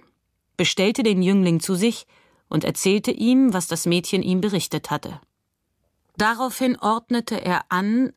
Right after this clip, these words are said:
dass das Mädchen fortan dem Jüngling gehören sollte. Ihn selbst aber fragte er, welches Urteil er über seine Freunde fällen wolle.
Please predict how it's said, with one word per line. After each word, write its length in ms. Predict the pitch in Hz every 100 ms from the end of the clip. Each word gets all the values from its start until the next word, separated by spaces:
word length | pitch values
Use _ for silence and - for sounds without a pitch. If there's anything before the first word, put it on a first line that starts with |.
| -
dass 220 | 196 202
das 200 | 202 180
Mädchen 560 | 180 208 - - 233 220
fortan 520 | - 202 - 196 202
dem 180 | 196 185
Jüngling 520 | 160 247 226 160 156
gehören 440 | 151 156 156 151
sollte. 480 | 147 156 143 160 147 _ _ _ _ _ _ - -
Ihn 200 | - 226
selbst 440 | 180 202 226 - -
aber 220 | 254 277
fragte 400 | - 269 269 -
er, 400 | - 254 277 262 _ _
welches 580 | 165 196 277 - 311 - -
Urteil 560 | 220 226 - 254 254
er 240 | - 233 226
über 180 | 208 202
seine 220 | 233 233
Freunde 540 | - 208 175 151 147
fällen 440 | - 156 147 147 147
wolle. 320 | 143 143